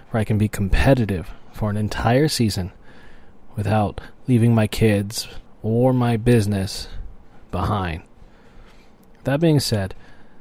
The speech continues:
I need to produce something out of my racing life too. So local B M X races are about to start up. Based on the weather, I can put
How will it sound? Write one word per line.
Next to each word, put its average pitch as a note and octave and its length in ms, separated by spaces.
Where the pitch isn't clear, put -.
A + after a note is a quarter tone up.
I C3 80
need D#3 120
to D#3+ 100
produce B2+ 380
something G#2+ 280
out G#2 100
of G2+ 40
my F#2+ 120
racing A2 380
life G2 280
too. C#3 340
So G#2+ 300
local B2 320
B B2+ 140
M B2 80
X A#2+ 200
races A2 360
are G#2 60
about G2 180
to - 40
start F#2+ 280
up. F2+ 240
Based A2 260
on B2 100
the B2 80
weather, G#2 460
I G2 80
can G#2 180
put G#2+ 240